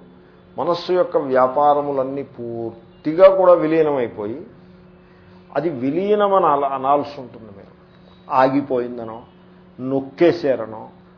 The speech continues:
తొక్కేశారనో అలా అనకూడదు, విలీనమని అనాలి, విలీనమైంది అనాలి. ఎందుకంటే ఇప్పుడు నెక్లెస్ ఉందనుకోండి,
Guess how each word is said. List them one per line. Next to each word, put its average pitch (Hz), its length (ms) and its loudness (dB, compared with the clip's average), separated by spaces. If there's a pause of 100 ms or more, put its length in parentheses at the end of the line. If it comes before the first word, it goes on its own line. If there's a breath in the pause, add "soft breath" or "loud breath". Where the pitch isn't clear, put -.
(180)
తొక్కేశారనో 143 760 2
అలా 131 200 4
అనకూడదు, 117 440 0 (640)
విలీనమని 147 680 0
అనాలి, 98 300 -12 (960 soft breath)
విలీనమైంది 151 840 0
అనాలి. 131 380 -10 (800)
ఎందుకంటే 131 640 -6 (640 soft breath)
ఇప్పుడు 151 400 2
నెక్లెస్ 147 560 -4
ఉందనుకోండి, 123 560 -10